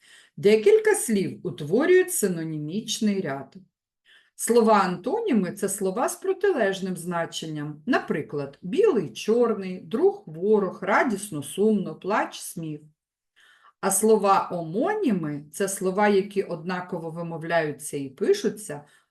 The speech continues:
але мають різне лексичне значення.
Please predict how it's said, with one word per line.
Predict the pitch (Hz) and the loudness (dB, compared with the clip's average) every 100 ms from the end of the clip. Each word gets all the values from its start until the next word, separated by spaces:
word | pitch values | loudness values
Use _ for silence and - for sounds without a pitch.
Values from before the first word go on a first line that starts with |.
| _ | _
але | 190 160 | -4 -2
мають | 147 160 254 302 - 180 | -4 0 0 0 -2 -4
різне | 156 247 240 208 | -4 -2 0 0
лексичне | 156 143 - 196 208 202 190 | -2 -6 -6 -6 -4 -6 -6
значення. | 170 175 147 - 135 143 139 | -4 -6 -6 -10 -10 -8 -10